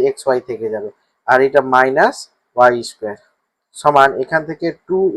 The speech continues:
এক্স যদি কমন নিই, তো এখানে এক্স থাকবে আর প্লাস টু ওয়াই এখানে থাকবে, না, শুধু ওয়াই থাকবে, সরি। আর এখানে মাইনাস ওয়াই কমন নিলে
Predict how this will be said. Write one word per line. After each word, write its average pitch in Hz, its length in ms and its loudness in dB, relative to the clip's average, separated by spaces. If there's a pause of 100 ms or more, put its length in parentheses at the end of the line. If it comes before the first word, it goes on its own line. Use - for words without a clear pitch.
এক্স 147 160 0 (100)
যদি 135 180 0 (100)
কমন 117 340 -4
নিই, 135 140 -10 (420)
তো - 20 -20 (100)
এখানে 147 200 -2 (180)
এক্স 151 160 -4 (120)
থাকবে 151 280 0 (440)
আর 120 140 4 (120)
প্লাস 139 320 6 (560)
টু 175 60 -2 (140)
ওয়াই 131 180 8 (120)
এখানে 110 260 -12 (100)
থাকবে, 104 260 -12 (960)
না, 123 160 2 (300)
শুধু 156 220 -2 (100)
ওয়াই 131 200 8 (120)
থাকবে, 110 240 -6 (120)
সরি। 104 220 -6 (920)
আর 123 220 4
এখানে 156 220 -6 (140)
মাইনাস 143 460 4 (880)
ওয়াই 143 300 6 (140)
কমন 135 300 0 (120)
নিলে 120 260 -2